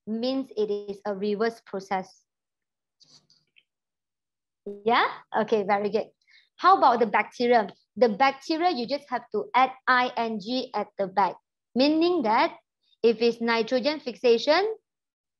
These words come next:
it's nitrogen fixing bacteria. Just add the I N G. If it's nitrification, nitrifying bacteria.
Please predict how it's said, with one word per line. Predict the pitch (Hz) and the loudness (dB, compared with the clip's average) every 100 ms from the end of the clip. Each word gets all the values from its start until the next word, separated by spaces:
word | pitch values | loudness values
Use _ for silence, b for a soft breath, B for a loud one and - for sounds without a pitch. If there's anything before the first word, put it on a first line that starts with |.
| - | -6
it's | 214 | -6
nitrogen | 220 226 220 262 247 277 349 427 - _ _ _ _ - | -4 -6 -2 0 0 2 0 -2 -8 _ _ _ _ -6
fixing | 339 339 - - - 311 302 302 - | -2 -2 -6 -16 -6 -4 -4 -8 -8
bacteria. | 185 208 - - 220 220 196 | -2 -2 -2 0 2 2 2
Just | 254 262 - | -2 -4 -2
add | 233 226 | -4 -2
the | - | 0
I | 208 | 0
N | - 202 196 | 0 -6 -8
G. | 202 202 202 196 190 _ _ _ _ _ _ _ _ _ _ | -12 -8 -6 -6 -8 _ _ _ _ _ _ _ _ _ _
If | 247 226 | -2 0
it's | 254 | -2
nitrification, | 254 269 - 320 311 294 294 302 339 403 440 - _ _ _ - | -2 -2 -2 -2 -2 2 2 2 4 2 0 -6 _ _ _ -8
nitrifying | 208 220 247 294 311 - 339 330 403 453 - _ _ _ - 254 247 247 262 269 | -2 0 2 0 -2 -6 -2 2 4 2 -4 _ _ _ 0 4 4 2 -2 -4
bacteria. | 208 196 - _ 214 208 202 202 190 | -6 -8 -10 _ -4 -2 -2 -4 -6